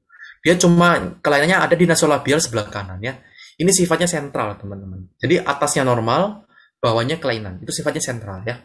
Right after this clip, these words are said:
Lain ceritanya,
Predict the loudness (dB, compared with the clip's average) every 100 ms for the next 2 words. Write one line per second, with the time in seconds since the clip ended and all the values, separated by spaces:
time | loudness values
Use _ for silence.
0 | _ _ _ _ _ _ _ _ _ _
1 | -20 -20 -18 0 2 4 4 2 2 -2
2 | -2 -8 -8 -12